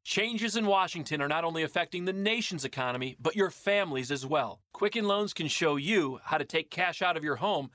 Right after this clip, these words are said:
to pay off credit card debt or invest in home improvements. The rate today on a thirty-year fixed-rate mortgage is four point one eight percent,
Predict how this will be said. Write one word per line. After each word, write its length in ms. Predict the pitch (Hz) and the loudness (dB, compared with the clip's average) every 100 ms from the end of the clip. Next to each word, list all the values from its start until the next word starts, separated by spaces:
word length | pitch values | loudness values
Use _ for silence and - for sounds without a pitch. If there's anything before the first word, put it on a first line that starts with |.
| - | -10
to 80 | 160 | -2
pay 160 | 151 | 2
off 240 | 135 - - | 2 0 -6
credit 340 | - 269 - | 0 0 2
card 260 | 131 117 113 | 0 0 0
debt 260 | 117 - - | -2 -2 0
or 180 | 151 135 | 2 2
invest 460 | 123 113 156 - 135 | 0 0 0 0 -6
in 120 | 110 | -2
home 220 | 151 202 | 0 0
improvements. 720 | 208 - 139 107 98 - - _ - | -2 0 -2 -2 -8 -8 -12 _ -2
The 140 | 135 | 0
rate 320 | 139 165 220 | 2 2 0
today 320 | - 185 202 190 | -2 0 2 0
on 80 | |
a 60 | 147 | -2
thirty-year 500 | - 190 185 185 180 | -4 -2 0 0 -2
fixed-rate 540 | - 190 - 175 170 | 0 -4 -2 -2 -2
mortgage 420 | 156 165 165 160 - | 0 0 0 -6 -6
is 100 | 123 | -8
four 240 | - 180 196 | 0 0 0
point 320 | - 135 120 | 0 -2 0
one 180 | 147 175 | 0 0
eight 200 | 180 - | -4 -4
percent, 400 | 165 143 110 | -4 -2 -4